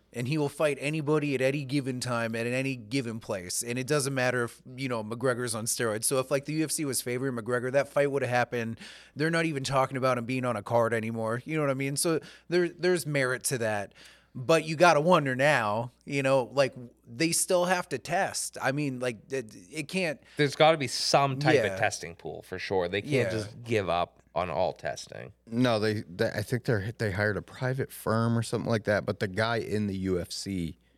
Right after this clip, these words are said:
Speaker 3: that works for them that's, like, overseeing the thing is the one that, uh, interrogated Saddam Hussein. Can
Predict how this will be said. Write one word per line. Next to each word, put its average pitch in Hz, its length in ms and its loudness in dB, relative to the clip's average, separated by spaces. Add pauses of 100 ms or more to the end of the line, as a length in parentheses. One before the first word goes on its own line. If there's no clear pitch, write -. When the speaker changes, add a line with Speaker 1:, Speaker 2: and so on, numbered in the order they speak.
(340)
Speaker 3:
that 87 160 2
works 98 260 -2
for - 180 -4
them 85 400 0
that's, 78 320 -6 (300)
like, 87 260 -2
overseeing 95 600 -2
the 98 80 0
thing 98 240 -2
is 82 160 -2
the 87 80 -6
one 78 220 -6
that, 73 160 -10 (800)
uh, 76 260 -4 (180)
interrogated - 640 -8
Saddam - 380 -12
Hussein. 95 320 -12
Can - 0 -